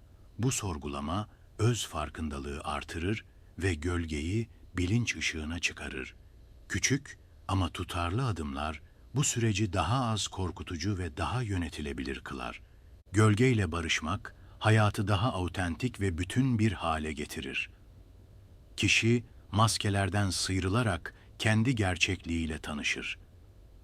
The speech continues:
Bastırılmış yanlar ortaya çıktıkça, onların taşıdığı enerji serbest kalır.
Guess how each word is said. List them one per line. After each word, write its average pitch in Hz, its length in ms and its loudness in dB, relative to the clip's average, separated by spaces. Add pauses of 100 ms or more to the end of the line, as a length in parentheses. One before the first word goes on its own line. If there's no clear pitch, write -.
(140)
Bastırılmış 123 800 4
yanlar 110 380 4
ortaya 90 380 -2
çıktıkça, - 760 -2 (300)
onların 113 440 6
taşıdığı 92 500 0
enerji 90 520 -2
serbest 82 580 -4
kalır. 69 420 -10